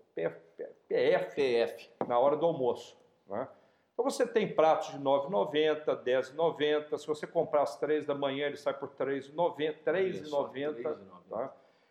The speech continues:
Speaker 1: E na verdade você não escolhe muito, você tem quatro ou cinco opções, né? Essas opções você compra, eles ganham na escala. Eh, esse projeto que não foi estratégico, não nasceu na autoliderança, que foi no movimento B D, né, dos squads,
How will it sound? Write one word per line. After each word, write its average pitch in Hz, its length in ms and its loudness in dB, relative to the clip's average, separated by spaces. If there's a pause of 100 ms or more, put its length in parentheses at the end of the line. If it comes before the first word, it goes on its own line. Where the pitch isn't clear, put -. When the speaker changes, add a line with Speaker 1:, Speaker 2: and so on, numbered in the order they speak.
(100)
Speaker 1:
E - 60 -6
na 214 80 4
verdade 175 320 4
você 220 180 2
não 254 100 0
escolhe 240 340 0
muito, 208 320 -2
você - 260 -4
tem 135 280 -4
quatro 147 240 0
ou 143 40 -6
cinco - 360 -10
opções, 165 720 -2 (160)
né? 147 320 0 (180)
Essas 135 280 -2
opções 147 420 -4
você 139 240 -6
compra, 175 460 -2
eles 131 160 -8
ganham 135 300 -2
na 147 100 0
escala. 156 720 2 (480)
Eh, 156 640 4
esse 185 200 -4
projeto 151 680 2
que 160 80 -6
não 147 160 -2
foi 151 240 2
estratégico, 151 920 2
não 143 120 -6
nasceu 147 380 -2
na 143 80 2
autoliderança, 143 1120 0
que - 140 -12
foi 151 160 -2
no 151 100 -4
movimento 143 520 -4
B 127 200 -8
D, 143 340 -2
né, 135 200 0
dos 123 420 -8
squads, - 560 2